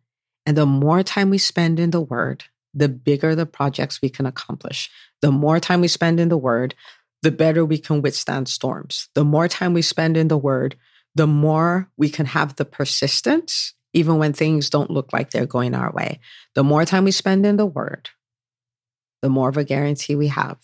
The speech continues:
of our success. Okay. And so I walked away with a new commitment to spend time consistently meditating on the scripture.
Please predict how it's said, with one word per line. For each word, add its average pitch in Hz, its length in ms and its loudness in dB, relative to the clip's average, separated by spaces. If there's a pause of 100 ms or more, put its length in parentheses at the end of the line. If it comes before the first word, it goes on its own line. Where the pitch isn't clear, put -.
(240)
of 120 140 -6
our 101 120 -2
success. - 600 -10 (640)
Okay. 147 260 2
And 160 180 2
so 160 420 2
I 190 200 2
walked 180 380 0
away 143 360 0
with 120 460 -2
a 151 80 -2
new 147 400 2
commitment - 880 -6 (460)
to 143 140 0
spend 175 720 0
time 143 640 -2 (200)
consistently 160 880 0
meditating 139 800 0 (320)
on 151 100 2
the 156 60 2
scripture. 147 420 -2